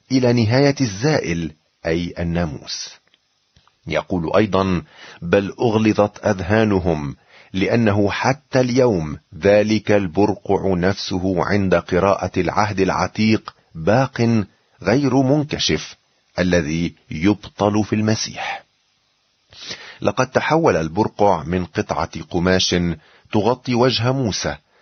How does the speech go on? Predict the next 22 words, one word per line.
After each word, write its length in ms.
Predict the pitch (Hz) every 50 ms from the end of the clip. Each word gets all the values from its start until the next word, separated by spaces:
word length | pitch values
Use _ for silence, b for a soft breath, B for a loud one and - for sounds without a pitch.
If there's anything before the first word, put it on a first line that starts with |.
| b b b b b 117
إلى 160 | 117 110 110
غشاء 600 | 107 113 110 - - 127 127 131 - - 120 123
معنوي 880 | 120 117 113 107 107 110 110 107 104 104 113 120 120 120 113 104 95 -
يلف 600 | 104 95 101 98 95 101 113 117 113 - - -
أذهان 640 | 107 - 95 110 104 82 82 82 95 98 101 104 101
الشعب 440 | 98 - - - 101 90 87 85
القديم 760 | 95 90 80 - - 92 82 90 90 90 90 90 87 82 - -
حتى 420 | - - - 85 87 - - -
أغلظت، 720 | - - 98 - 92 92 92 90 - 82 - _ - - - _ _ _ _ _ _ _ _ _ _ -
وهذا 300 | - 85 82 92 95 90
الغشاء 560 | 87 78 78 82 - - 110 104 98 - - B B B B B B B
سيظل 480 | - - 123 113 101 98 104 110 113
موجودا 840 | 113 110 107 104 110 107 98 107 101 87 76 80 80 80 80 80 76 - b b b b b b b
طالما 460 | 95 92 92 90 95 98 98 - -
أن 140 | 95 95 92
هذا 280 | 90 92 92 90 80 90
الشعب 460 | 87 - - - 85 80 85 76 92
لا 360 | 90 85 80 82 85 90 90
يرى 400 | 87 90 90 87 85 90 87 90
في 200 | 87 - - 90
المسيح 680 | 87 87 85 85 87 82 - - - 87 87 - - -
تكميلا 800 | 90 - 85 82 - - - 85 87 90 85 85 85 82 82